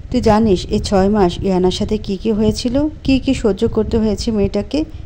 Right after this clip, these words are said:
কী কী হারিয়েছে? মানলাম তুই ওকে শাস্তি দিয়ে বোঝাতে চেয়েছিলি, কিন্তু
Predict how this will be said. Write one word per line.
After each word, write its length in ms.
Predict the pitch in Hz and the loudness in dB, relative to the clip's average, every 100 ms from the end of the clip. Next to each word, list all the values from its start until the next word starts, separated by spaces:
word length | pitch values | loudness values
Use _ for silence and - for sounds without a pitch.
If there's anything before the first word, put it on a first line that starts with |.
| - - | -12 -2
কী 140 | 277 | -2
কী 180 | 277 277 | 2 2
হারিয়েছে? 600 | 214 202 220 220 285 330 330 - - - - | 4 4 2 2 0 0 -2 -12 -16 -16 -2
মানলাম 460 | 214 202 214 214 185 | 2 4 4 2 2
তুই 220 | 208 190 | 0 0
ওকে 180 | 190 214 | 0 -2
শাস্তি 420 | - 185 180 196 | 0 -2 -2 -2
দিয়ে 160 | 196 190 | 0 0
বোঝাতে 420 | 185 175 180 208 | 0 -2 -2 -2
চেয়েছিলি, 560 | 202 185 180 208 233 | -2 -2 -2 -4 -4
কিন্তু 440 | 247 214 208 226 | -2 -2 0 0